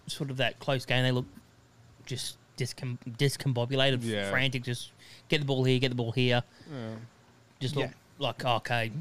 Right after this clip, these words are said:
Speaker 1: you know, we're fucking down by what? Was
Speaker 2: Well
Speaker 1: it four points or whatever it was?
Speaker 2: l-, last season,
Speaker 1: I think so.
Speaker 2: Ezra Mam didn't come in till later in the season, so, and, yeah, Half's a big part of the team, and so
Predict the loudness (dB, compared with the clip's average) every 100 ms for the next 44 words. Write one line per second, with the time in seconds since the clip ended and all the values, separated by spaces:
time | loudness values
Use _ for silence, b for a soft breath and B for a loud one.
0 | -4 0 2 0 0 0 0 -6 -4 0
1 | 4 6 6 4 2 -4 -4 2 2 2
2 | 0 0 2 2 2 2 0 0 -2 -6
3 | -18 -20 -14 -14 -12 4 4 6 4 6
4 | 6 4 0 2 0 2 0 2 4 4
5 | 2 -2 -4 -4 -4 -2 -2 -4 -4 -2
6 | 0 0 0 -4 -6 -8 -4 -4 -4 -6
7 | -4 0 0 0 -2 -2 -8 B B B
8 | B 2 2 4 4 4 2 -2 0 -2
9 | -2 -2 0 0 -2 -8 -6 -4 -4 -4
10 | -6 -6 -6 0 2 4 2